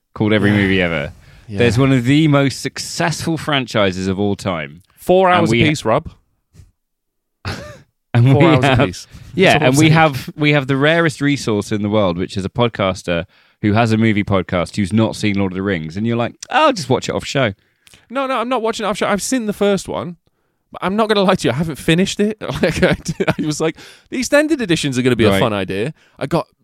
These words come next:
Speaker 2: mate, I tried my hardest. Two hours and forty-five minutes in, I'm like, "I am, this is a walk."
Speaker 1: Yeah. Yeah.
Speaker 2: How
Speaker 1: Okay,
Speaker 2: are
Speaker 1: we'll
Speaker 2: you?
Speaker 1: come back to this when we cover it.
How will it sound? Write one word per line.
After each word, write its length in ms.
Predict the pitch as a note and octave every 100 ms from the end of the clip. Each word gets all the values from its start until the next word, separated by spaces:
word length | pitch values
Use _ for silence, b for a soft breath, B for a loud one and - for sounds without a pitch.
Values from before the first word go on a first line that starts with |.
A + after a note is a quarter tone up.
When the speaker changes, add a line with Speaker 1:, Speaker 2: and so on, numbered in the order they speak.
| - A#2+ _ _
Speaker 2:
mate, 340 | C3+ C#3 A#2+ - B2
I 80 | C3
tried 540 | - - D3+ D3 D3
my 120 | C#3
hardest. 580 | C#3+ D3+ D3 A2 D3 - -
Two 220 | - E3+
hours 260 | D#3+ D#3 D3+
and 80 | D3+
forty-five 400 | D#3+ C#3+ D3+ C#3+
minutes 220 | D3 C#3
in, 100 | D3
I'm 120 | A2+
like, 260 | A2+ A#2 - b b b _ -
"I 360 | B2+ C#3+ D#3 E3+
am, 260 | B2 C3+ C#3+ B B -
this 160 | D3
is 120 | D3+
a 60 | C#3+
walk." 640 | A2 C3 C#3 G2+ - - _ _ _ _ _ _ _ _ _ b b _ _ _
Speaker 1:
Yeah. 460 | A3 A3 G2+ B B B B B B
Yeah. 360 | B2+ G#2 E2 -
Speaker 2:
How 160 | C3+ E3
Speaker 1:
Okay, 60 | B2
Speaker 2:
are 20 |
Speaker 1:
we'll 140 | C#3+
Speaker 2:
you? 60 | G#2+
Speaker 1:
come 140 | F#2+
back 140 | D3 C#3
to 100 | A2+
this 180 | G#2+ G#2
when 120 | G2
we 80 | F#2+
cover 340 | - E2+
it. 100 | F2+